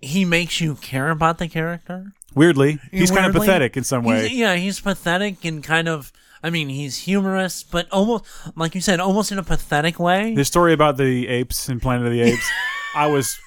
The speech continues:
Speaker 2: I couldn't, I was,
Speaker 1: I was rolling
Speaker 2: yeah, that was
Speaker 1: in
Speaker 2: funny.
Speaker 1: the theater with
Speaker 2: Yeah,
Speaker 1: that one.
Speaker 2: I really liked it, yeah. So, yeah, very cool to see him, uh, sh-, show back up and not
Speaker 1: Yeah.
Speaker 2: be just a dumb, it was, he was useful to the story. It was
Speaker 1: Right.
Speaker 2: good. Uh,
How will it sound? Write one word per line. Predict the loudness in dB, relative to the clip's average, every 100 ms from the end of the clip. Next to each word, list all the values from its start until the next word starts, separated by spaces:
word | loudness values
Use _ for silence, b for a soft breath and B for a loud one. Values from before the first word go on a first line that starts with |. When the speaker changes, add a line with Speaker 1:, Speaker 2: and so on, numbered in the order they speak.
| -12
Speaker 2:
I | -6
couldn't, | 0 0 0
I | -2
was, | 2
Speaker 1:
I | 0
was | -2 -8
rolling | -8 -6 -2 0 4
Speaker 2:
yeah, | 4 4
that | 0
was | 0
Speaker 1:
in | -2
Speaker 2:
funny. | -2 -2
Speaker 1:
the |
theater | -6 -8 -8
with | -6 -6
Speaker 2:
Yeah, | -6
Speaker 1:
that | -6
one. | -10 -4
Speaker 2:
I |
really | -2 0
liked | 0 -2
it, | -4 -8 -6
yeah. | -4 -4 -8 _ b b b b
So, | -2
yeah, | 2 4
very | 4 2 2
cool | 0
to | 0
see | 0 0
him, | 2 2 -2 -10 b b b _ -10
uh, | -4 -2 -2 -4 -6 -12 -18
sh-, | -12 -12 -12 -14 -4
show | 2 4
back | 4 2 2
up | 0 0
and | -2
not | 2 2
Speaker 1:
Yeah. |
Speaker 2:
be | 0
just | -4 -6 -6
a |
dumb, | -2 0 2 0 -4 -10 _ _ _
it | 0
was, | 0 0 -4
he | -2
was | -2 0
useful | -2 -2
to | -2
the |
story. | 0 0 0 0
It | -2
was | 0
Speaker 1:
Right. | 2
Speaker 2:
good. | 2 0 -6 _ b b b b b b
Uh, | -2 0 0